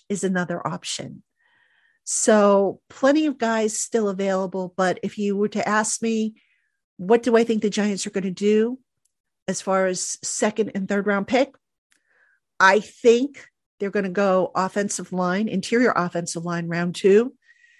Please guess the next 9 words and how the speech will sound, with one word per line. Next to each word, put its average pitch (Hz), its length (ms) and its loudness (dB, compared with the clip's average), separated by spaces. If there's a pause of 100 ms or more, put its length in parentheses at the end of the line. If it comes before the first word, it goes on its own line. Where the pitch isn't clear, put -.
(480)
Round 254 320 4
three, 247 220 2
I 214 80 0
could 208 120 -10
see - 160 -6
them 208 200 -2
going 185 480 -6 (120)
receiver. 170 540 -4 (1400)
So 175 800 2